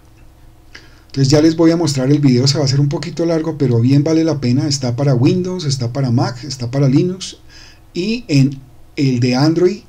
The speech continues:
y para los smartphones está en desarrollo, ya pronto va a salir. Entonces,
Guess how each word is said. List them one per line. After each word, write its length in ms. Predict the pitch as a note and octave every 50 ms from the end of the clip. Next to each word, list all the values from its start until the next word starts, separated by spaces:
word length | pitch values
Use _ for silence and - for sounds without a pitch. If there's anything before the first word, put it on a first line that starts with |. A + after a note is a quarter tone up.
| - - -
y 300 | C#3 B2 B2 A#2+ A#2+ A#2+
para 680 | A#2+ A#2+ A#2+ A2+ A2 A2 A2 G#2+ G#2+ A2 A2 A2 A2+ A#2
los 200 | A#2 A#2+ A#2 -
smartphones 760 | A#2+ A#2+ B2+ C3 C#3 D#3 - - - D3+ D3+ E3+ F3+ - - -
está 220 | C3+ - - B2+
en 80 | B2+ C3
desarrollo, 520 | C#3 C#3+ C#3 D#3+ D3 C3+ C3 C3+ C3+ D#3+
ya 200 | D#3+ C#3+ C3+ -
pronto 460 | - D3+ C#3+ C#3 C3 - C#3 C#3+ C#3+ C#3+ - - - - - - - -
va 60 | C3+ B2+
a 40 |
salir. 400 | A#2 C3 C#3 C#3 C#3+ D#3 - - - - - - - - - - - - - - - - - - - -
Entonces, 500 | - - C#3 C#3 C#3+ D3 C#3 - -